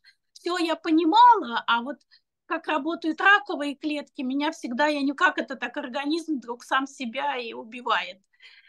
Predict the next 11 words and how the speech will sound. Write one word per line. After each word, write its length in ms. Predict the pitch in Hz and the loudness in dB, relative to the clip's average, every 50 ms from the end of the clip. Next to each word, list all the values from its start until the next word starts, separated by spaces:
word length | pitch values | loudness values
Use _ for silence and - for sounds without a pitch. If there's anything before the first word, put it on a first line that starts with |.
| - - - - - | -20 -20 -14 -8 -4
Э, 280 | - 247 277 240 214 - - - | -4 -2 -2 -2 -4 -6 -8 -6
и 280 | 254 269 277 269 269 269 269 262 _ - | -4 -2 -2 -2 -2 -4 -6 -6 _ 2
клетки 400 | 294 320 311 294 294 - - 320 | 4 4 4 4 2 -2 -6 -4
размножаются, 1000 | 262 285 277 277 269 254 247 277 269 349 349 415 415 392 339 - - - 277 | -2 -2 -2 0 2 2 2 2 2 4 4 4 4 4 0 -6 -8 -8 -8
это 260 | 233 240 - 277 285 | -8 -8 -8 -8 -8
жизнь, 500 | 254 277 339 339 381 403 415 - 349 320 _ _ | -8 -6 -4 -2 -2 -2 -2 -2 -8 -10 _ _
а 240 | - 226 220 214 220 | 2 2 2 2 0
в 60 | 254 | -2
результате 600 | 269 262 247 269 262 - 330 294 320 311 - 262 | -8 -12 -12 -10 -6 -2 0 0 0 0 -4 -8
возникает 600 | 226 247 240 233 233 240 - 277 254 254 247 - | -8 -8 -8 -8 -8 -4 -2 -2 -2 -2 -4 -6
смерть. 340 | - 269 226 190 - - | -4 -2 -2 -2 -4 -8